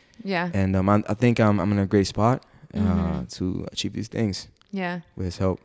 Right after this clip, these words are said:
Speaker 1: This is, like, completely not about what we're talking about, <laughs> but I just have a random question.
Speaker 2: Uh-huh.
Speaker 1: How's the fashion in
Speaker 2: In
Speaker 1: Spain?
Speaker 2: Spain?
Speaker 1: Is it like,
Speaker 2: So is
Speaker 1: "What
Speaker 2: it
Speaker 1: are you wearing?" Or like,
Speaker 2: Yeah,
Speaker 1: "Oh, that's
Speaker 2: no,
Speaker 1: really
Speaker 2: no, no,
Speaker 1: fire,"
Speaker 2: no.
Speaker 1: or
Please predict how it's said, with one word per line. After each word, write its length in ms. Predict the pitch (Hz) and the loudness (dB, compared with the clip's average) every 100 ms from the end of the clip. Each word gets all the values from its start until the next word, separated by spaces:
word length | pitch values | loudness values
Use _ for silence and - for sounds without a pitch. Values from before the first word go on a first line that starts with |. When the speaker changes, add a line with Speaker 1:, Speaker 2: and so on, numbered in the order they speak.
| _ | _
Speaker 1:
This 180 | - 202 | -8 -4
is, 240 | 214 202 196 | -2 -2 -2
like, 160 | 185 | -4
completely 480 | 185 175 196 185 180 | -4 -4 -2 -2 -2
not 280 | 170 170 170 | -4 -2 -2
about 220 | 165 165 | -2 -4
what 80 | 160 | -4
we're 100 | 156 | -4
talking 400 | 165 160 160 180 | -4 -4 -4 -2
about, 320 | 180 185 196 | 0 0 0
<laughs> 140 | 196 170 | 0 0
but 200 | 196 180 | 2 2
I 80 | 180 | 2
just 200 | 185 180 | 0 -2
have 200 | 190 175 | -2 -2
a 40 | |
random 280 | 170 170 165 | -2 -4 -4
question. 340 | - 165 - | -4 -6 0
Speaker 2:
Uh-huh. 340 | 101 107 104 123 | 2 2 0 0
Speaker 1:
How's 220 | 220 254 | 0 0
the 120 | 277 269 | 0 -2
fashion 880 | - 180 165 175 - 147 160 165 - _ | -2 -2 -2 -4 -6 -8 -6 -8 -12 _
in 180 | 175 170 | -4 -4
Speaker 2:
In 60 | |
Speaker 1:
Spain? 240 | 160 101 139 | -4 -6 0
Speaker 2:
Spain? 380 | 110 110 120 117 _ - - - | 4 4 2 -2 _ -20 -20 -4
Speaker 1:
Is 160 | - 208 | -2 -2
it 120 | 277 | 0
like, 500 | 330 339 269 - - _ - - | 2 2 0 -6 -20 _ -20 -10
Speaker 2:
So 100 | - | -2
is 40 | 160 | 2
Speaker 1:
"What 120 | 202 | 6
Speaker 2:
it 40 | |
Speaker 1:
are 80 | 220 | 6
you 180 | 208 185 | 6 2
wearing?" 640 | 226 359 381 370 381 370 - | 2 2 2 2 -2 -4 0
Or 140 | 196 | 2
like, 160 | 185 185 | 2 2
Speaker 2:
Yeah, 60 | - | 4
Speaker 1:
"Oh, 220 | 196 - | 6 6
that's 260 | - 147 139 | 6 6 6
Speaker 2:
no, 140 | 117 101 | 6 6
Speaker 1:
really 80 | 95 | 6
Speaker 2:
no, 60 | |
no, 60 | 92 | 4
Speaker 1:
fire," 720 | 202 262 285 285 277 277 277 | 4 4 4 4 4 2 2
Speaker 2:
no. 60 | - | 2
Speaker 1:
or 480 | 185 180 175 180 | 4 4 2 -2